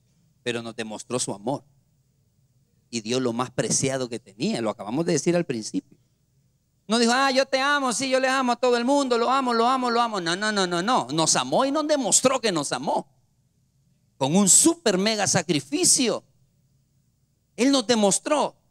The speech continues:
que nos amó. ¿Por qué las caricias disminuyen en la relación?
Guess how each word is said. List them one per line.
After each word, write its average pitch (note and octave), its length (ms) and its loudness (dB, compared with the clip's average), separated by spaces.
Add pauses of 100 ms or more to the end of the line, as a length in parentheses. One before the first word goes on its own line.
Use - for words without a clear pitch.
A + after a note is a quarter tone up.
(280)
que F3 80 2
nos E3 220 2
amó. C3+ 320 -2 (1300)
¿Por C#3+ 140 -2
qué F#3+ 140 -4
las F#3+ 160 -2
caricias G3 720 -2 (680)
disminuyen D3 640 -2
en C#3+ 120 -6
la C#3+ 100 -6
relación? D3 640 -6